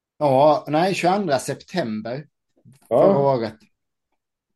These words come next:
Speaker 2: Ja.
Speaker 1: Så att, eh, vi får ju faktiskt se till att, eh, ha ettårsjubileum här om, om, eh, om två veckor då ungefär.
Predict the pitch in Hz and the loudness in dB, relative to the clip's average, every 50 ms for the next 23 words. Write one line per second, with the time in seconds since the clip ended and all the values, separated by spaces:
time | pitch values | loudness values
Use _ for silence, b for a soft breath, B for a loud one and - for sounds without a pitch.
0 | _ _ _ _ _ _ _ _ _ _ b b b b b b 139 131 123 123 | _ _ _ _ _ _ _ _ _ _ b b b b b b 0 0 0 0
1 | 123 123 123 123 - - 131 127 123 123 123 123 123 123 120 120 120 123 131 127 | 0 0 -2 -4 -4 -4 0 0 0 0 0 -2 -2 -4 -4 -6 -8 -8 -10 -8
2 | 131 135 127 127 - 147 135 127 147 151 143 - 135 123 - 139 127 - - 156 | -8 -8 -8 -6 -6 -4 -4 -2 -2 -4 -4 -4 -10 -12 -12 -12 -12 -6 -6 -4
3 | 120 113 113 113 113 113 113 113 113 _ _ - 120 117 113 117 120 135 131 120 | -4 -4 -4 -4 -4 -4 -6 -6 -8 _ _ -8 -6 -6 -6 -4 -4 -2 -2 -2
4 | 120 139 139 135 - 117 107 - - 107 95 90 104 98 101 101 101 110 117 131 | -2 -2 -6 -8 -8 -10 -10 -10 -8 -10 -10 -10 -10 -10 -10 -8 -8 -8 -6 -4
5 | 151 135 120 113 113 113 117 127 127 117 113 113 110 110 110 107 107 107 107 107 | -2 0 0 0 0 -2 -4 -4 -6 -4 -4 -4 -4 -4 -4 -4 -4 -6 -6 -6
6 | 107 107 107 113 120 113 110 - 131 113 107 110 - _ - 95 98 117 127 127 | -8 -8 -10 -10 -10 -10 -8 -6 -6 -4 -4 -6 -8 _ -16 -12 -10 -8 -6 -6
7 | 127 127 - 135 120 | -8 -8 -10 -14 -16